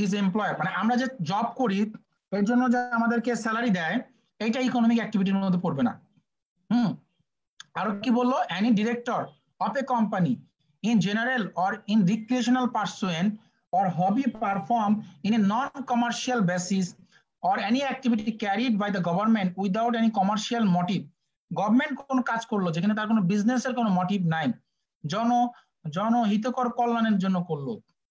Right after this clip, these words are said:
সেইগুলো economic অ্যাক্টিভিটির ডেফিনিশনের মধ্যে পড়বে না। এখন, আহ, এখন আপনি আসেন, economic অ্যাক্টিভিটিগুলোকে যদি আমরা ভাগ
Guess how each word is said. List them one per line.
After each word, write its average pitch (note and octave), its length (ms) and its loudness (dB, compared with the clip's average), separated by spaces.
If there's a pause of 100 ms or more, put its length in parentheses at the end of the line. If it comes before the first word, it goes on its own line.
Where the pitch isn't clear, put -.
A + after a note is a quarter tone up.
সেইগুলো A3 560 -2
economic A3 440 2
অ্যাক্টিভিটির F3+ 580 -4
ডেফিনিশনের E3 480 -6
মধ্যে F#3+ 360 -2 (760)
পড়বে A3 300 2
না। D3 220 -4 (880)
এখন, A3 380 0 (720)
আহ, E3 200 -4 (540)
এখন F#3+ 200 -2
আপনি A#3 300 -2
আসেন, F3 400 -2 (200)
economic B3+ 420 0
অ্যাক্টিভিটিগুলোকে B3 520 0
যদি A#3 140 2
আমরা A#3 140 4
ভাগ F3+ 260 -2